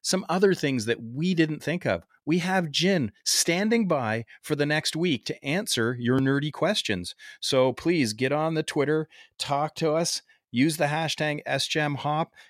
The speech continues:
and post your feedback. Thanks, Jin, for coming on the S G M and talking about your <laughs> hot off the press publication.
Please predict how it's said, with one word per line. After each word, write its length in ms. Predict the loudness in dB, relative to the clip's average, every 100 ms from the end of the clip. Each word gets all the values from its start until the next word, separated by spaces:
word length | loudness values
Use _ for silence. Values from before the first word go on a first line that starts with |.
| -8
and 180 | -8 -4
post 420 | -2 0 -2 -2
your 260 | -2 -2
feedback. 680 | -4 -4 -4 -2 -6 -6 -12 _ _ _ _ _ _ _ _ _ _
Thanks, 280 | 0 0 2
Jin, 280 | 4 6 4
for 220 | 2 2
coming 240 | 2 2
on 100 | 2
the 120 | 2
S 160 | 2 2
G 80 | 0
M 120 | 2
and 160 | 0 -2
talking 320 | -4 -4 -2
about 220 | 0 0
your 160 | 0 -2
<laughs> 960 | -4 -4 -2 0 0 0 -2 -10 2
hot 220 | 6 6
off 220 | 8 6 2
the 80 |
press 400 | -4 -2 0 -2 -6 _
publication. 640 | -4 -4 -2 0 0 -2